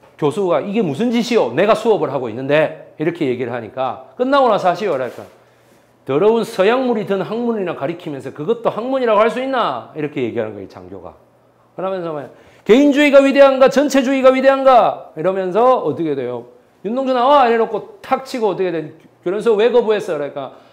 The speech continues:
"아직 군사 문화에 좀 익숙하지 못해서." 그러니까 어떻게 돼? 뺨을 때리고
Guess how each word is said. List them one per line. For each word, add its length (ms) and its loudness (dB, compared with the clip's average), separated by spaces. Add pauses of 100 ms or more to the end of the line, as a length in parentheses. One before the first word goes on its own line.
(100)
"아직 260 -2
군사 280 -2
문화에 380 -2
좀 260 -10
익숙하지 460 -12
못해서." 400 -12
그러니까 300 -8
어떻게 200 -14
돼? 80 -18 (640)
뺨을 340 -2
때리고 600 -8